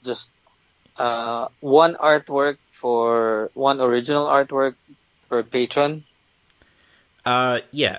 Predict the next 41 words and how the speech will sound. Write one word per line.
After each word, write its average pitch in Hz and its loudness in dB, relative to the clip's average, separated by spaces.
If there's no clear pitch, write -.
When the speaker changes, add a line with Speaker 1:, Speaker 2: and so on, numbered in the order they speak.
Speaker 2:
i-, 127 -2
if 113 -2
they 104 -2
do 95 -8
twenty-five 92 -10
or 87 -16
more, 85 -14
they 98 -12
get 85 -10
a 82 -8
piece 98 -14
of 95 -18
original - -16
art 69 -16
from - -20
Carl, 76 -16
plus - -16
all 73 -18
the 69 -18
other 67 -18
rewards. - -20
Uh, 60 -18
Speaker 1:
Awesome. 113 -4
Speaker 2:
for - -20
anyone 85 -14
interested. - -16
So 92 -10
they 87 -10
got 113 -4
Iron 92 -8
Fist, - -16
and 71 -20
now 71 -18
the, 67 -16
I - -20
think - -20
Carl's 82 -18
drawing 85 -18
up - -20
a - -20
Hellboy 82 -18